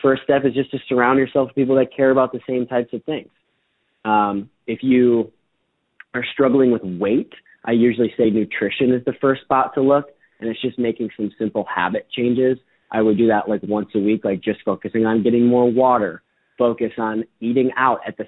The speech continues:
same restaurant that you know is healthy every single day for a week. It's just building in habits that you don't stray away from.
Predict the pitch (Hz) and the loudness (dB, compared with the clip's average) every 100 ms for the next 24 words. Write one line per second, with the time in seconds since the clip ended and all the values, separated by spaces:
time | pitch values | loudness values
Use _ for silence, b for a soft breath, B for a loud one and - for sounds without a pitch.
0 | - 117 113 113 113 - 117 110 104 104 | -10 -6 -2 -2 -4 -4 -8 -8 -10 -6
1 | 113 107 101 101 107 110 - 110 104 107 | -2 -2 0 0 2 0 -2 -4 -2 -2
2 | 104 - 123 123 127 - 123 113 107 98 | -4 -2 -2 0 0 0 0 2 0 -2
3 | 98 107 90 90 - - - 135 - _ | -4 -6 -6 -10 -20 -20 -6 -4 -4 _
4 | _ _ _ - 139 143 143 143 110 113 | _ _ _ 0 2 4 2 0 -6 -8
5 | 113 117 113 _ _ - 110 107 151 220 | -6 -6 -10 _ _ -4 0 0 0 -2
6 | - _ _ - 120 110 117 110 110 107 | -8 _ _ -10 -8 -4 -4 -4 -6 -6
7 | - - - 110 104 92 90 95 131 139 | -10 -20 -8 -4 -2 -2 -4 -4 -2 -2
8 | 156 | -6